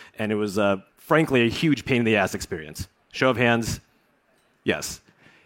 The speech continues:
It is twenty twenty-two, and that is still the primary way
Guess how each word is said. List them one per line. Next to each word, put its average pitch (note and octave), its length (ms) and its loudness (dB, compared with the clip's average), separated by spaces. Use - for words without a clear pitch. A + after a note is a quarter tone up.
It F3 200 6
is E3 280 6
twenty F#3+ 480 4
twenty-two, D3+ 1000 2
and A#2+ 180 0
that C3+ 140 8
is B2+ 140 6
still D3 580 2
the C3 180 -2
primary C3 600 2
way B2 460 2